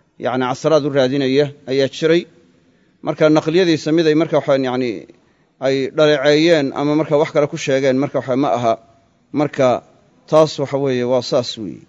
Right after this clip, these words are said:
Marka xoogaa caswiga anigu aan markii u tiiriyey, yacni maqaalaadka aan idhi waxa weeye maqaalaadku isla saa ku odhanayaa. Oo aan mooday,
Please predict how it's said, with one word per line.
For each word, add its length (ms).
Marka 220
xoogaa 300
caswiga 400
anigu 220
aan 140
markii 240
u 60
tiiriyey, 440
yacni 260
maqaalaadka 600
aan 160
idhi 140
waxa 180
weeye 140
maqaalaadku 520
isla 220
saa 200
ku 100
odhanayaa. 460
Oo 80
aan 200
mooday, 460